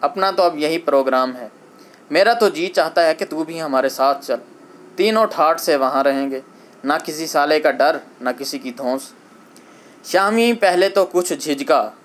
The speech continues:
फिर आमादा हो गया। अब सवाल ये था कि सफ़र के लिए रकम कहाँ से मुहैया की जाए। ये मसला शामी ने हल कर दिया। उसके पास अखबारों की बिक्री के तीस रुपये मौजूद थे।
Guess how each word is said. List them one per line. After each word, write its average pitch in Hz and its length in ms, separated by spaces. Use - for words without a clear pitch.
फिर 170 180
आमादा 131 480
हो 143 200
गया। 113 200
अब 185 120
सवाल 190 540
ये 170 200
था 160 280
कि 165 120
सफ़र 175 320
के 147 200
लिए 147 220
रकम 139 320
कहाँ 131 380
से 156 160
मुहैया 131 400
की 123 200
जाए। 117 200
ये 185 140
मसला 220 320
शामी 190 340
ने 196 120
हल 175 180
कर 160 140
दिया। 117 280
उसके 233 220
पास 214 380
अखबारों 170 500
की 196 160
बिक्री 160 380
के 175 120
तीस 175 360
रुपये 156 260
मौजूद 131 520
थे। 117 80